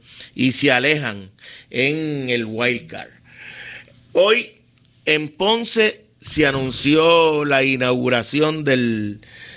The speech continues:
del torneo de Elite Last. Eh, Carlos Vázquez está con nosotros, su presidente. Saludos, Carlito.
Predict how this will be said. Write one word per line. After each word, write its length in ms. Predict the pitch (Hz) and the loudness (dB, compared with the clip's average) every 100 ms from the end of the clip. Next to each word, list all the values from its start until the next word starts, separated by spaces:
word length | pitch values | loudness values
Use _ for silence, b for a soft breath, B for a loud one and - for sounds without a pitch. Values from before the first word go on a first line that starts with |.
| B | B
del 360 | - 127 123 - | -2 -2 -2 -2
torneo 960 | 123 117 123 131 143 147 139 127 120 | -2 0 -2 0 0 0 2 0 0
de 160 | 113 120 | 0 0
Elite 340 | 120 135 147 | -2 -2 -2
Last. 380 | 123 113 117 117 _ _ _ | 0 -2 -4 -6 _ _ _
Eh, 420 | 139 113 107 101 - | -2 0 2 -2 -2
Carlos 340 | 117 120 107 | 0 0 0
Vázquez 300 | 120 - 135 | -2 0 0
está 280 | 123 - 123 | 2 0 -2
con 180 | 127 120 | -2 -2
nosotros, 440 | 110 131 135 131 | -2 -2 0 -2
su 120 | 120 | -2
presidente. 560 | 113 113 110 120 151 156 | -2 -2 0 0 0 -2
Saludos, 400 | 123 113 131 123 | 0 2 2 2
Carlito. 460 | 113 107 120 107 | 0 0 0 -4